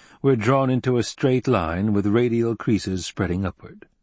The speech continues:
A robed man squatted silently on sand across from Hawat,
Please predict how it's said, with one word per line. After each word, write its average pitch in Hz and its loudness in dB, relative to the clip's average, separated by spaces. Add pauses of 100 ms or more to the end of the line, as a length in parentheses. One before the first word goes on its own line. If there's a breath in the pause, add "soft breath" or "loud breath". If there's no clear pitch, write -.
(1300)
A 107 2
robed 117 4
man 117 2
squatted 110 0
silently 104 0
on 95 0
sand 90 -2
across 90 -4
from 92 -6
Hawat, 95 -6